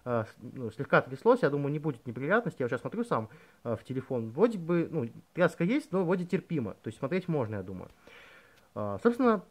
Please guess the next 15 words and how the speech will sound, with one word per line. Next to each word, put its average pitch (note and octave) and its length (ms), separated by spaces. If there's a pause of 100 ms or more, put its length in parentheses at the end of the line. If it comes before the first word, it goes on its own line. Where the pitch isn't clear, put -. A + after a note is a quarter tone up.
(340)
всё. B2+ 280 (720)
Завтра D#3 220
Creation C#3 440
Day. C4 400
Ждите B2+ 320
по - 200
этому A#2+ 220
поводу A#2+ 300
видео, A3 420
какое-то C3+ 440
рассказы. G3+ 640 (340)
А, G#2+ 460
и G3 580 (1040)
вот, A2+ 240 (480)
собственно, C3+ 420